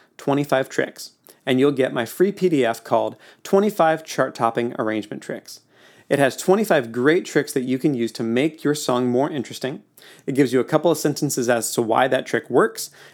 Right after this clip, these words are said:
and then it gives you a song from the radio so that you can hear that trick in action. Again, go to blueprint sounds dot com or click on the link nearby. All right, with that, let's talk about the life of King David. Just a little bit of backstory before we read these two scriptures.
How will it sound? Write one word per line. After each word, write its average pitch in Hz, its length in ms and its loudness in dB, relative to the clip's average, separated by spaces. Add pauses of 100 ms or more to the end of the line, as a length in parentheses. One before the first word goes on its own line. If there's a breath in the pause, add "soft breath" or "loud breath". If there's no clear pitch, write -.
and 151 120 2
then 170 80 4
it 165 80 2
gives 147 180 2
you 147 60 2
a 127 60 0
song 131 260 0
from 143 140 -2
the 131 100 2
radio 110 340 -2
so 131 120 -4
that 120 120 -4
you 131 140 -4
can 147 120 -2
hear 117 240 0
that 113 200 -2
trick 110 300 -8 (220 soft breath)
in 113 160 0
action. - 440 -6 (380 soft breath)
Again, 165 320 2 (240 soft breath)
go 147 120 4
to 131 60 4
blueprint 156 440 2
sounds 127 320 0
dot 123 240 -2
com 196 320 2
or 151 100 0
click 147 260 -2
on 139 100 -2
the 127 80 0
link 117 220 -4
nearby. 120 400 -2 (680 soft breath)
All 120 60 4
right, 120 120 2
with 160 200 4
that, 180 280 0 (140 soft breath)
let's 147 260 2
talk 139 280 2
about 127 160 0
the 135 80 -4
life 123 220 -2
of 120 100 -4
King 117 240 -2
David. 147 320 -4 (200)
Just 220 200 4
a 233 40 4
little 190 240 2
bit 170 120 2
of 139 80 0
backstory 123 580 2
before 120 320 0
we 120 140 2
read 113 240 -2
these 113 140 -4
two 117 140 -4
scriptures. - 580 -8